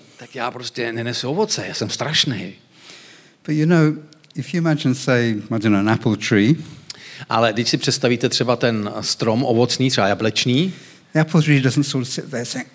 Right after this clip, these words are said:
Speaker 2: „Oh, I've got to make those apples come.“
Speaker 1: Jo, tak jablečný, eh, ja-, ja-, ja-, jabloň si neříká, „Já už to jabko prostě musím porodit.“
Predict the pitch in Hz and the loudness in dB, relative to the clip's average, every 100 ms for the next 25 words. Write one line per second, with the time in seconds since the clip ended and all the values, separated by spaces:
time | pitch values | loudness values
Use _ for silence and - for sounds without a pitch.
0 | _ - 202 - - - - - - - | _ 0 0 0 -10 -20 -20 -20 -20 -20
1 | - - 180 - 147 117 113 180 175 - | -16 -4 -4 -4 -8 -8 0 0 0 -2
2 | 156 143 - - 202 - 147 139 - - | -2 -2 -6 -4 -4 -2 -4 -4 -6 -8
3 | _ - 220 196 147 107 - - - - | _ -2 2 4 2 -2 -6 -14 -14 -6
4 | 110 131 - 135 120 139 - 143 123 123 | -4 -4 0 2 4 2 2 2 2 0
5 | 120 123 127 135 123 127 120 123 120 135 | 0 -2 0 -2 -2 -6 -6 -2 0 0
6 | 139 135 123 147 131 107 - - - 131 | 0 0 -2 0 0 -2 -4 -14 -6 -2
7 | - - - - 143 202 - 185 180 - | -2 -2 -4 -2 -2 -2 -4 0 0 0
8 | 147 143 - 131 - 127 123 - - | 0 0 2 0 0 -4 -6 -10 -12